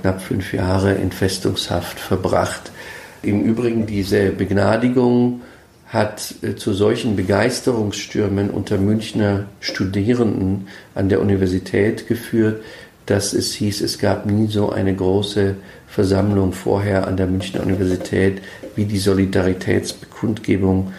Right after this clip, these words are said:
für Arko. Gleichzeitig hat auch der Prozess um Arko gezeigt, wie ein Großteil der bayerischen Justiz gedacht hat. Also er war eben nicht nur von seinem Verteidiger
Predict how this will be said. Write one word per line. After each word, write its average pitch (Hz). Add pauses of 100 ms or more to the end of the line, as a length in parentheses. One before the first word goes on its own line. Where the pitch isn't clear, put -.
(120)
für -
Arko. - (840)
Gleichzeitig 117
hat -
auch -
der 98
Prozess -
um 113
Arko 120
gezeigt, 107
wie 110 (1500)
ein 92
Großteil 107
der 98
bayerischen 104
Justiz -
gedacht -
hat. - (140)
Also 95
er 98
war 95 (300)
eben 107
nicht 123
nur -
von 95
seinem 95
Verteidiger -